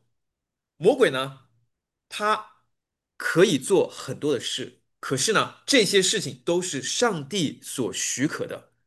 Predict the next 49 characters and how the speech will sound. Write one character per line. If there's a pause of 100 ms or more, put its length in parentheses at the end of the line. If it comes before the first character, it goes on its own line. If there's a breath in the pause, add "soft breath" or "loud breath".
不
能
超
越
神
的
主
权。 (640 soft breath)
这
在
哪
里
知
道
的
呢？ (260)
就
在
约
伯
记， (220)
刚
才
跟
大
家
讲
的
那
个
故
事
里
面， (200)
我
们
知
道
的。 (720 loud breath)
约
伯 (120)
啊，
不， (340 loud breath)
这
个
撒
旦
来
到